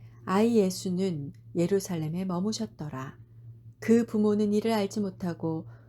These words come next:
동행 중에 있는 줄로 생각하고 하루 길을 간 후 친족과 아는 자 중에서 찾되 만나지 못하매 찾으면서 예루살렘에 돌아갔더니 사흘 후에 성전에서 만난즉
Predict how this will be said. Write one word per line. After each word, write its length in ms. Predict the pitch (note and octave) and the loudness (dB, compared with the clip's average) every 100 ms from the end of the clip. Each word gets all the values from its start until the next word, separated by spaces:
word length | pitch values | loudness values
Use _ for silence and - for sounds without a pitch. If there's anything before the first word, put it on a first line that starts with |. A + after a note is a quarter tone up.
| - | -6
동행 360 | - A#3+ C#4 C4 | 2 6 6 4
중에 280 | G#3 A3 G#3+ | 0 2 2
있는 280 | F#3 G3+ | 2 2
줄로 240 | F#3 D#3+ E3 | 0 -2 -2
생각하고 880 | A3+ A3+ G#3+ - E3+ D3 D3+ C#3 - - - - - | -4 -4 -4 -6 -10 -8 -6 -8 -10 -20 -20 -20 -2
하루 340 | D#4+ D#4+ D#4 | 4 4 4
길을 280 | B3 A3 A3+ | 0 0 0
간 340 | - F#3 F3+ | -2 -2 0
후 400 | G3 F3+ D3 D3+ - | 0 -2 -2 -6 -6
친족과 680 | - D4+ D4 C#4+ - A#3+ F#3 | 0 2 2 0 -2 0 2
아는 240 | F#3+ G#3+ | 2 2
자 160 | G#3+ F#3+ | 0 -2
중에서 520 | - E3 D#3 F3 - | -2 -4 -2 -6 -6
찾되 560 | - C4 - D#3 D3+ - - F3+ E3+ - | -10 -10 -8 -8 -8 -12 -16 -16 -12 -4
만나지 480 | F3+ F3+ F3+ E3+ F3+ | 0 2 0 0 -2
못하매 680 | G3 - G#3 F3 D3+ D#3 - - - - - | -2 -4 -4 -2 -2 -6 -10 -20 -18 -18 -6
찾으면서 640 | - D#4+ D#4 D4 C#4+ D4 | 2 4 4 2 2 4
예루살렘에 640 | G#3 G3+ A3+ G#3 F3 D#3+ F3 | 4 4 0 -2 -4 -4 -4
돌아갔더니 920 | E3+ F3 E3+ - C#3+ C#3+ D#3 C#3 - - - - - - | -4 -4 -6 -6 -6 -4 -4 -6 -10 -18 -20 -20 -20 -12
사흘 420 | - B3+ A#3+ A#3 | -4 0 2 2
후에 220 | A3 G#3+ | 4 4
성전에서 760 | A3 C4+ C4 C4 B3 A#3+ A#3 A3+ | 2 -2 -2 -2 -2 -2 -2 -2
만난즉 720 | F3 F3 F#3 F3+ - D#3 D3 | 0 0 0 -2 -2 -2 -4